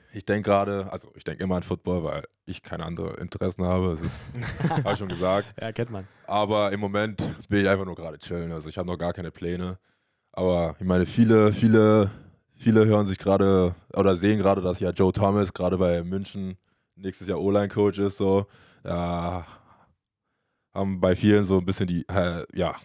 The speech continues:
Speaker 1: sind, äh, sind gerade so ein bisschen interessiert, nach München zu gehen, einfach weil es ist Joe Thomas. So.
Speaker 2: Ja.
Speaker 1: Das ist ein N F L Hall of Famer, aber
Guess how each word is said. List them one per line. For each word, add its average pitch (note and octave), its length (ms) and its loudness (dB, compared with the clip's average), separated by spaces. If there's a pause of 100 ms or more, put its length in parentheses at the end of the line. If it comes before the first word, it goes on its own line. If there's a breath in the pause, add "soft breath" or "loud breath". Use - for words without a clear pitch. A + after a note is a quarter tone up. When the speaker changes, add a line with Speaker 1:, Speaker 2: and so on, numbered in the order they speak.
(560 loud breath)
Speaker 1:
sind, G#2+ 280 -16
äh, - 40 -4 (520)
sind B3 360 -4
gerade E3+ 240 2
so D3+ 100 4
ein D3 80 0
bisschen C#3+ 180 0
interessiert, B2 400 2
nach G2 100 2
München A#2 300 -2
zu F2+ 120 -12
gehen, F2 140 -2
einfach F#2 400 -4
weil E2 340 -2 (240)
es - 120 -16
ist - 120 -18
Joe D#2 100 -4
Thomas. F2+ 380 -6
So. - 80 -10
Speaker 2:
Ja. A2 200 2
Speaker 1:
Das - 60 -6
ist - 120 -16
ein D#2+ 120 -14
N E2+ 420 -10
F E2+ 140 -6
L D#2+ 200 -2
Hall F2 140 0
of E2 100 -2
Famer, F2+ 320 0
aber D#2 380 -4